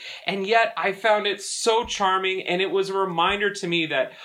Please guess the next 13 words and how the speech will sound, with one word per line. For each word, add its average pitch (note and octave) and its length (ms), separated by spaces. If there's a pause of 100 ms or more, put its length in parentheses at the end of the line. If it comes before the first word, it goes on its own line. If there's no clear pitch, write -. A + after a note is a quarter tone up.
(120)
once G#3 320
upon G3+ 260
a F#3+ 60
time, C#3+ 320
before G#3+ 340
Netflix E3 460
ever C#3 240
existed, A#2 560
we F3+ 140
had F3+ 260
independent F3+ 540
filmmakers A#2+ 560
who, C3+ 220